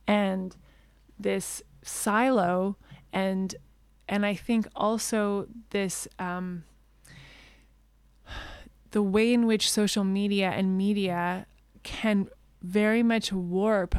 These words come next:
our sense of self, our self-concept, and get us comparing to these fictionalized others. You know, you can go back and just look at, you know, even before when, like, when I was younger and I, we didn't have all this social media, just what I would see in magazines and movies in terms of, like,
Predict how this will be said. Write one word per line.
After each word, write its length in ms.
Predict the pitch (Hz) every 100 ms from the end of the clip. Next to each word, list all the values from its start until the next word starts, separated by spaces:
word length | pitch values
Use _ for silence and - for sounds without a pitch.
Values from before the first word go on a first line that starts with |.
| -
our 440 | 175 175 175 175 -
sense 380 | - 202 202
of 140 | 220 202
self, 360 | - 190 185
our 140 | - 170
self-concept, 840 | - 196 190 - 196 190 196 180 -
and 340 | 185 185 104 180
get 180 | 208 -
us 220 | 196 180
comparing 720 | - 196 - - 214 220 202
to 200 | - 196
these 260 | 185 185 -
fictionalized 800 | - 220 - 202 196 180 180 -
others. 520 | 175 175 165 180 - - - -
You 80 | 202
know, 60 |
you 140 | 196 196
can 120 | 208
go 120 | 190
back 260 | 175 170 185
and 100 | 170
just 200 | 170 -
look 180 | 165
at, 220 | 165 160 - -
you 120 | 185
know, 240 | 160 139 175 - - - - - - - _ _ _ _ -
even 400 | - 196 196 190
before 460 | 175 - 214 220
when, 260 | 185 180 -
like, 300 | 170 170 165
when 120 | 165
I 200 | 160 220
was 180 | 226 220
younger 360 | 160 170 185 202
and 160 | 156
I, 80 | 160
we 160 | 165 165
didn't 300 | 160 226 254
have 180 | 170
all 160 | 165 165
this 160 | 165 165
social 280 | 175 -
media, 380 | 170 170 170 185
just 420 | 190 196 196 -
what 380 | - - 175 190
I 100 | 185
would 200 | 175 175
see 240 | - 180 175
in 100 | 185
magazines 560 | 262 247 214 180 175
and 140 | 196 202
movies 360 | 254 208 175
in 120 | 175
terms 260 | 170 175 175
of, 160 | 175 180
like, 220 | 151